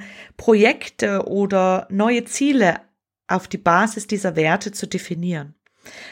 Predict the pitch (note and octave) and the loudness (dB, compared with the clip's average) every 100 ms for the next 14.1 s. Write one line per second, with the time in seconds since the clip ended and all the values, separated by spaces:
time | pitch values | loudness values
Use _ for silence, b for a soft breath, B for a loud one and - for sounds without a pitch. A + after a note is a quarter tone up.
0 | B - G3 G3 G#3+ G3+ G3 B B B | B 4 4 4 2 2 -2 B B B
1 | - A3+ - G#3+ F4 - - C#4+ D4 A3+ | -4 -4 0 2 2 0 -6 -2 0 2
2 | A#3+ C4+ - D4+ - G#3+ A#3+ B3+ - A#3+ | 2 0 -4 -4 -2 -2 -2 -2 0 2
3 | B3+ C#4 G#3+ F3 G#3 A#3 A3 A3 A3 A3 | 2 0 -2 0 2 2 2 2 2 2
4 | A3+ A3+ b b b b B3 - D4+ G#4+ | 2 -2 b b b b -4 0 0 0
5 | D#4 - D#3+ D#3+ D#3 D3+ - - - _ | 0 -2 0 -2 -2 -8 -10 -14 -20 _
6 | - B3+ F4 - F3 D3 D3 _ _ _ | -2 0 -2 0 0 0 -6 _ _ _
7 | _ _ _ b b b b F#3 F3+ F3+ | _ _ _ b b b b 2 2 2
8 | D#3+ B3 C4 - D4+ - C4+ B3 B3+ C4 | 2 2 0 0 -2 0 0 2 4 4
9 | C4+ C4 B B - G3+ - E3 F#3 G3 | 4 0 B B -4 -4 -4 -4 -4 -2
10 | F#3 F3+ F3+ G3 A3 - - F3 A3 C4 | -2 0 2 2 0 -4 -6 0 2 2
11 | G3 E3 D3 C#3 D3+ C#3+ _ - E3 D#3 | -2 -6 -4 -4 -6 -12 _ -10 -6 -4
12 | D3 - _ - D#3 - - A3 B3+ - | -4 -8 _ -6 -6 -4 2 2 2 2
13 | D#3+ D3 - - - - - - - F#3+ | 2 0 -4 -10 -12 -10 -14 -14 -14 -14